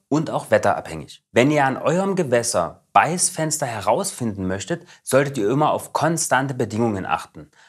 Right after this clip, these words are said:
also ein gleichbleibendes Wetter über mehrere Tage.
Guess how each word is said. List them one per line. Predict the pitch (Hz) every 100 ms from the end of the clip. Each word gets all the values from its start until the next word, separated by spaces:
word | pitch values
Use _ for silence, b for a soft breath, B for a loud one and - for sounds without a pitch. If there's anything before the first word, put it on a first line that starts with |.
| b
also | 110 107
ein | - 101 95
gleichbleibendes | 104 95 156 - - 127 127 113 98 95
Wetter | 143 170 143
über | 104 113
mehrere | 107 127 143 143 123 127
Tage. | - 80 71 64